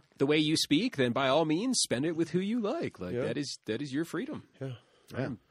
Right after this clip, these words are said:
Speaker 1: totally all for
Speaker 2: Now,
Speaker 1: that.
Speaker 2: tomorrow I'd probably say something different, you know?
Speaker 3: That's true.
Speaker 2: But I am
Speaker 3: That's true.
Speaker 2: all about, like, supporting, like, support,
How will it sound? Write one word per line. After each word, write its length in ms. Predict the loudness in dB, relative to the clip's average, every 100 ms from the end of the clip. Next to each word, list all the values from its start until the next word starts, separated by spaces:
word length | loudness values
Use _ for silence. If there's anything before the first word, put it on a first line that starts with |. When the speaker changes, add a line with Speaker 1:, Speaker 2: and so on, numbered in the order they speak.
| _
Speaker 1:
totally 340 | -8 -6 -4 -4
all 100 | -2
for 120 | 0
Speaker 2:
Now, 40 |
Speaker 1:
that. 60 | 0
Speaker 2:
tomorrow 320 | 4 8 8 8
I'd 100 | 6
probably 180 | 4
say 140 | 4 2
something 240 | 0 -2
different, 360 | -4 -4 -6 -4
you 100 | -4
know? 140 | -4 -6 -20 _ _ _ -14
Speaker 3:
That's 180 | -10
true. 260 | -2 0 2
Speaker 2:
But 100 | 6
I 120 | 8 10
am 100 | 10
Speaker 3:
That's 80 |
true. 40 | 10
Speaker 2:
all 140 | 10
about, 280 | 8 8 8
like, 180 | 6 4
supporting, 560 | 0 4 6 6 6 4
like, 180 | 0
support, 360 | 0 4 6